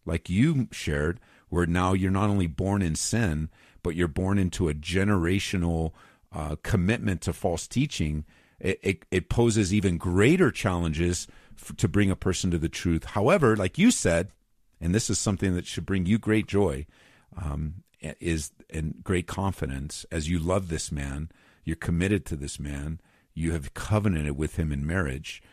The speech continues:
and, and even as you share it, you also give him, uh, uh, a respect, you know, the respect just as a fellow human being, let alone your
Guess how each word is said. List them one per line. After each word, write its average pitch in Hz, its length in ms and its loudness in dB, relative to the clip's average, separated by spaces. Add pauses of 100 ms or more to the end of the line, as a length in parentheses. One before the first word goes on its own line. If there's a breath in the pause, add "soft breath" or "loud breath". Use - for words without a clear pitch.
(300 soft breath)
and, 78 380 -2
and 85 180 2
even 90 440 0
as 78 220 -4
you 92 120 2
share 73 340 -4
it, - 120 -12
you 80 180 -4
also 87 300 0
give 78 240 -4
him, 82 280 -2 (460 soft breath)
uh, 69 240 -6 (200)
uh, 71 240 -8 (320)
a 80 80 -4
respect, - 680 -2 (180)
you 78 100 -4
know, 76 140 -4
the 82 100 -4
respect 80 380 -4
just - 200 -6
as 90 100 -2
a 82 120 -2
fellow 95 400 -2
human 87 320 0
being, 92 320 0
let 78 120 -4
alone 85 340 0
your 73 300 -2